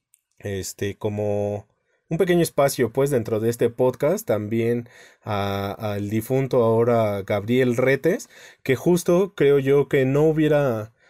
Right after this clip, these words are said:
o no hubiéramos podido tener películas incluso, o sea, como, como las de él, ¿no? En, en, en Tepito, en, como esta película del bulto, ¿no? O sea, que también nos habla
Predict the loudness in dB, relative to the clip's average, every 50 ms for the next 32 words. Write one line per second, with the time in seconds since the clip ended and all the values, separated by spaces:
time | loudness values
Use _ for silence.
0 | _ _ -4 0 0 2 2 2 4 4 4 4 4 4 4 4 2 0 0 -2
1 | 0 0 0 2 2 2 2 2 2 2 0 0 2 2 2 2 2 0 -2 0
2 | 0 0 0 0 2 2 2 0 0 -6 -8 -4 -2 0 2 2 2 2 2 0
3 | 0 0 -2 -4 -4 -4 -6 -6 -4 -4 -4 -4 -8 _ -16 _ _ -8 -4 -2
4 | 0 0 2 2 0 0 2 2 2 4 4 2 2 0 -2 -2 -2 -4 -4 -4
5 | -6 -10 -10 -10 -10 -8 -8 -8 -8 -8 -10 -10 -10 -10 -10 -8 -8 -8 -10 -4
6 | -2 -2 -2 -2 -2 0 0 0 0 0 -2 -4 -6 -8 -8 -8 -8 -10 -12 _
7 | _ _ _ _ _ _ _ _ _ _ _ _ _ _ -4 0 2 4 2 4
8 | 2 0 0 0 0 -2 0 2 2 2 2 2 2 0 0 0 0 0 0 0
9 | 0 0 -2 0 0 0 -2 -2 0 -2 -2 -2 -2 0 0 0 0 2 0 2
10 | 2 0 0 2 2 2 4 4 2 2 0 -2